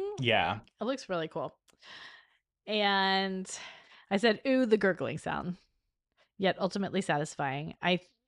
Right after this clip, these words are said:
Speaker 2: think,
Speaker 1: Mm-hmm.
Speaker 2: I don't know who he kills at the beginning. Is it
Speaker 1: I think it's the, the mou-, the mouth open guy. He's, like,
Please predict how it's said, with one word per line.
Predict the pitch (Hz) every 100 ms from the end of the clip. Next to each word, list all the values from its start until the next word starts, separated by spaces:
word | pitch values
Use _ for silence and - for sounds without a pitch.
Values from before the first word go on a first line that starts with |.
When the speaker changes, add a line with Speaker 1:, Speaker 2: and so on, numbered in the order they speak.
| -
Speaker 2:
think, | 202 233 320 -
Speaker 1:
Mm-hmm. | 123 104 101 95 95 _ -
Speaker 2:
I |
don't | 196
know | 220
who | 208
he | 196
kills | - 170 - - -
at |
the | 170
beginning. | 170 - - - 185 _ _ -
Is | 190
it | 170 - _ -
Speaker 1:
I | 147
think | 170 170
it's | 170 -
the, | 147 135 123 123 117
the | 127
mou-, | 123 120 123 -
the | 131 123
mouth | 120 120 -
open | 131 120 117
guy. | 104 95 95 107
He's, | 107 120 107
like, | 110 101 98